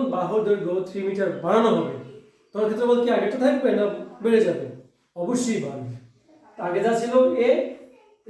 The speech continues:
বাড়ছে কি? ছিল A আর থ্রি মিটার বাড়ছে, A plus থ্রি। তো স্কয়ার ছিল, এখনো আছে। এখন বলছে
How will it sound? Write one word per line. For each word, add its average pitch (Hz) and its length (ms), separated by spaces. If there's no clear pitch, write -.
বাড়ছে 240 320
কি? 254 120
ছিল 233 240
A 254 120
আর 220 120
থ্রি 254 160
মিটার 254 280
বাড়ছে, 196 360
A 247 240
plus 170 300
থ্রি। 127 180
তো - 100
স্কয়ার - 260
ছিল, 240 140
এখনো 240 360
আছে। 233 200
এখন 277 220
বলছে 240 280